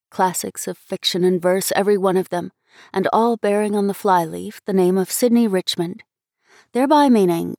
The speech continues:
not the girl at the table, but her college-bred young father who had died the day before she was born. Her mother had died the day after, and Sydney thereupon had come into the hands of good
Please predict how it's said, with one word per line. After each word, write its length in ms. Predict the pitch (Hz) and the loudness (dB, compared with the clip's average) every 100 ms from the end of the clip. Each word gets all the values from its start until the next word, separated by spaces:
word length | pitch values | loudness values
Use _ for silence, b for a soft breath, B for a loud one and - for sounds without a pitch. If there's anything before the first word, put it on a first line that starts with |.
| - | -4
not 320 | 202 185 - | 0 0 0
the 60 | 190 | -2
girl 280 | 190 180 | 0 0
at 100 | 170 | -2
the 80 | - | -6
table, 520 | 165 220 214 175 226 - _ _ | -4 -2 -2 -4 -14 -20 _ _
but 80 | 170 | -6
her 140 | 190 | -6
college-bred 680 | 185 196 202 214 - 202 190 | -4 -2 -2 -2 -4 -2 0
young 240 | 196 190 | 0 0
father 580 | 190 - 180 170 165 190 - | -2 0 0 0 -8 -14 -6
who 60 | |
had 160 | 185 165 | -4 -2
died 320 | 170 165 165 | 0 0 -2
the 80 | - | -4
day 200 | 165 170 | -2 0
before 320 | 165 165 170 | 0 -4 -4
she 160 | 160 - | -4 -4
was 180 | 160 - | -6 -6
born. 420 | 175 170 170 185 - _ _ _ _ _ _ _ _ | -2 -2 -2 -8 -16 _ _ _ _ _ _ _ _
Her 100 | - | -4
mother 300 | 208 185 156 | -2 0 -2
had 160 | 151 160 | -6 -6
died 260 | 156 156 156 | -6 -8 -10
the 80 | |
day 200 | 160 175 175 | -6 -4 -4
after, 540 | 180 180 - 175 196 _ _ _ B B | -6 -8 -12 -14 -16 _ _ _ B B
and 140 | 175 | -10
Sydney 320 | - 208 214 220 | -4 0 0 0
thereupon 480 | 196 214 233 214 | 0 0 0 -2
had 120 | 202 214 | -2 -6
come 300 | - 190 196 | -2 -2 -2
into 160 | 190 | -4
the 100 | 202 | -4
hands 320 | 180 185 185 | -4 -2 -2
of 140 | 185 160 | -4 -6
good 240 | 196 208 | -6 -4